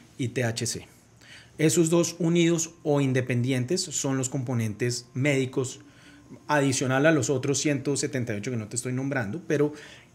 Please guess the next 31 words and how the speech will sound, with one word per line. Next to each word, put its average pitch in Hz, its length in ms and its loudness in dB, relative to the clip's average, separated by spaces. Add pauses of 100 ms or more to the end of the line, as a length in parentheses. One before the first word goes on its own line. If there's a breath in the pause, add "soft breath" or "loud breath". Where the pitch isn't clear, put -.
el 151 240 2
T 175 220 6
H 175 260 2
C 156 320 2 (640)
es 143 400 4
el 139 140 -2
que 127 180 2
es 127 100 2
el 131 140 -4 (160)
elemento 123 580 2
o 131 120 2
el 120 60 0
componente 113 540 -4
psicoactivo. - 680 -2 (640 loud breath)
Entonces, 151 380 2
la 151 120 6
ley 151 200 6
determina 156 540 0
que 120 140 -2
más 156 320 2
de 175 80 2
uno 180 260 0
por 151 140 -4
ciento 135 320 -2
de 147 80 -4
T 135 100 -2
H 123 220 -4
C, 160 200 -4
si 131 140 -6
tú 120 160 -8
quieres, 131 420 -2